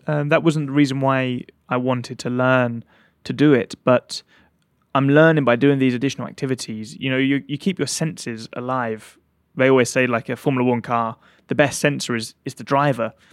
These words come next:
And I can feel a car because of the senses through my arms, through my bottom, through my back, through my legs. You feel the G-force, you feel the tyres moving. And that is surely going to degrade at some point, those senses. You know, you're not gonna be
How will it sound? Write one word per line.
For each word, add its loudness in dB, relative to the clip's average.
And 0
I 2
can -4
feel 2
a 0
car 0
because -4
of -6
the -6
senses -6
through -4
my -8
arms, 2
through -6
my -6
bottom, -4
through -12
my -6
back, -4
through 0
my 4
legs. 4
You 0
feel 4
the 0
G-force, 2
you -10
feel -2
the -8
tyres 0
moving. -2
And 0
that 0
is -4
surely 2
going -2
to -2
degrade 0
at -8
some -2
point, -2
those 2
senses. 0
You -2
know, -2
you're 0
not -4
gonna -2
be -2